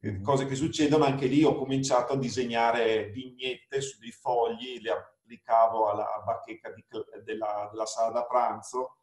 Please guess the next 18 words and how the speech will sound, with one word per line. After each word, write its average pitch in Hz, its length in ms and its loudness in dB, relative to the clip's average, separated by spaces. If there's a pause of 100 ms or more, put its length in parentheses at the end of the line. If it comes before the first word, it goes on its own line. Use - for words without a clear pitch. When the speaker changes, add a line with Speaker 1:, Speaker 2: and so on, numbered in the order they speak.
(120)
Speaker 1:
e 117 120 -12
internet 127 680 -4
a 113 100 -6
quel - 220 -14
tempo - 300 -14
non 107 100 -6
Speaker 2:
Mhm. 95 60 -6
Speaker 1:
c'era, - 400 -4 (500)
e, 113 1000 -2 (720)
e 143 120 0
allora, 143 480 6
e 143 140 0
poi, 123 640 0 (160)
poi 143 200 4
anche 139 340 2
poi 131 200 2
da 135 180 4
prete, 156 760 2